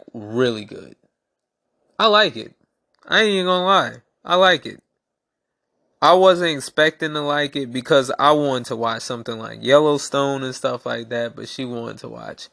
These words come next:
Criminal Minds. Like, uh, I'm an action-based kinda,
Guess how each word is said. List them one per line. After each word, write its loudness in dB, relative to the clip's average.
Criminal -6
Minds. -16
Like, -14
uh, 2
I'm -6
an -4
action-based -8
kinda, -2